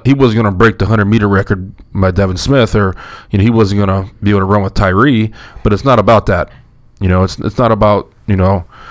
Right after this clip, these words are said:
uh, he came out and he knew that he needed to get faster. And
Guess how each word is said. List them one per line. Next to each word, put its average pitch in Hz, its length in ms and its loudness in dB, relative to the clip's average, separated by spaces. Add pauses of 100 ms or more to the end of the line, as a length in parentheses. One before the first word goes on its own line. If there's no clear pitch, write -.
(240)
uh, 95 120 0
he 127 140 2
came 110 240 -2
out 104 260 0 (760)
and 95 120 -2
he 120 100 2
knew 110 160 2
that 92 100 0
he 110 240 2
needed 101 240 -2
to 95 60 -2
get 95 160 0
faster. - 540 -4 (640)
And 90 320 0